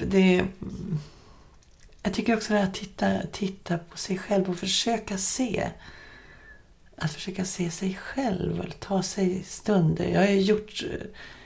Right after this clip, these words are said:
ja, lite olika delar. Kanske jag sa tidigare, kommer jag inte ihåg. Jo, jag gjorde, när det var när du och jag pratade, med olika kurser med Essentials in, eh, Psychosynthesis. Alltså psykosynteskurs, eh,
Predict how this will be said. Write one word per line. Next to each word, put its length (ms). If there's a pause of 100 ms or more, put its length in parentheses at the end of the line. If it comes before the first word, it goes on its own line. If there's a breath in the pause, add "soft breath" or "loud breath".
(720 loud breath)
ja, 100
lite 300
olika 260
delar. 540
Kanske 220
jag 60
sa 160
tidigare, 480
kommer 180
jag 60
inte 120
ihåg. 140
Jo, 120
jag 100
gjorde, 280
när 160
det 60
var 120
när 80
du 160
och 60
jag 160
pratade, 480 (680 loud breath)
med 120
olika 300
kurser 460
med 120
Essentials 600
in, 420
eh, 120
Psychosynthesis. 1300 (760 loud breath)
Alltså 180
psykosynteskurs, 1800
eh, 420